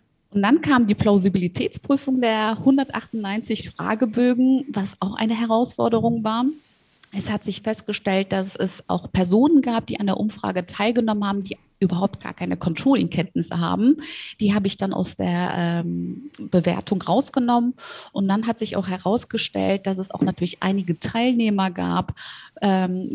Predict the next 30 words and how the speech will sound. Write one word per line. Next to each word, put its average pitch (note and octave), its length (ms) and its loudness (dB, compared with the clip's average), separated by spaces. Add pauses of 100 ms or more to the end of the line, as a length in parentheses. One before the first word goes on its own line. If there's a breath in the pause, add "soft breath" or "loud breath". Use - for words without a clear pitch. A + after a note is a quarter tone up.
wo G3 140 6
die F#3+ 100 0
Fragen F#3+ 360 -4
einfach F#3 280 -2
willkürlich G#3+ 640 4
beantwortet - 640 -4
sind. E3+ 360 -2
Also E3+ 340 0
die F#3 380 -2
wurden A3 200 4
offensichtlich G3+ 600 -2
nicht - 220 -6
ernsthaft G#3 520 -2
beantwortet. F#3+ 760 -2
So - 160 -8
hatten F3 260 -4
zum F#3 160 -6
Beispiel F#3 640 0 (400 loud breath)
alle G#3+ 240 0
Datensätze G3+ 1000 -4
bei F#3 300 -4
allen A#3+ 300 0
Fragen G3 340 -6
die F3 120 -12
gleiche F3+ 340 -4
Beantwortung. F3 640 -6
Zum - 120 -6
Beispiel F3 200 -6
auf - 220 -4
einer F3 260 -2